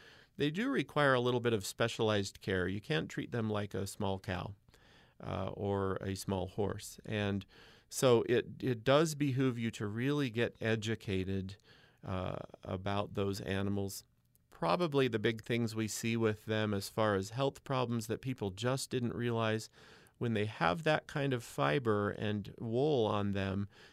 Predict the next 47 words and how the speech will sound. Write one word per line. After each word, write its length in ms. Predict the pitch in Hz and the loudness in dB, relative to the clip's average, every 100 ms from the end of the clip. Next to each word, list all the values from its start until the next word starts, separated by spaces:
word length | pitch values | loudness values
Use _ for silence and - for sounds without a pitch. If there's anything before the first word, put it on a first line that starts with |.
| _ | _
it's, 260 | 107 101 - | -6 -6 -6
I 180 | 95 98 | -4 -2
guess, 200 | 101 - | -2 0
technically 480 | 113 107 95 101 98 | 0 0 0 -2 -2
fiber, 540 | - 110 117 104 104 | 2 4 4 2 0
but 240 | 98 98 - - - - | 0 -2 -4 -18 -14 -6
it's 160 | 127 | -2
very 180 | - 185 | 4 4
difficult 500 | 175 180 165 143 104 | 4 2 0 -2 -4
to 80 | - | -6
tell 300 | - 147 135 | -2 0 2
if 140 | 123 - | 0 0
they're 200 | 113 104 | 0 0
heavy 400 | 110 110 113 107 | 0 0 0 0
or 200 | 98 95 | -2 -2
thin 500 | - 117 107 95 - | -2 0 2 2 0
unless 360 | 98 104 104 - | -2 -2 -2 -6
you're 100 | - | -6
putting 340 | - 131 117 | -2 0 0
hands 340 | 113 107 101 | 0 0 0
on 260 | 95 92 92 | 0 0 0
them. 200 | 90 98 - - - - _ | -4 -8 -14 -20 -20 -20 _
So 160 | - 117 | -4 0
we 120 | 120 | 4
always 280 | 127 135 123 | 4 4 2
encourage 520 | 113 - 123 107 - | 0 2 2 0 -4
people 260 | 110 - | -4 -4
to 160 | 101 101 | -4 -6
feel 640 | - - - 139 139 135 | -8 -16 -4 0 4 4
your 220 | 127 113 107 | 4 2 2
alpacas. 840 | 101 101 104 101 101 95 101 - - - _ - | 0 0 0 0 0 -4 -6 -12 -18 -20 _ -8
Make 160 | 107 | -6
sure 200 | - 127 | -4 -2
you 160 | 123 117 | 0 2
know 200 | 113 113 | 4 2
what 180 | 110 101 | 2 -2
a 60 | |
heavy 400 | 98 101 104 110 | -2 -4 -2 0
alpaca 520 | 95 95 98 98 98 | 0 -2 -2 -4 -6
feels 380 | 95 - 98 95 | -8 -4 -4 -2
like 240 | 98 98 104 | -2 -2 -4
as 160 | 98 | -8
compared 420 | - 101 104 98 - | -6 -6 -4 -4 -4
to 140 | 101 | -8
a 60 | 95 | -8
thin 380 | - 104 101 | -6 -2 0
one. 200 | 98 95 | 0 -4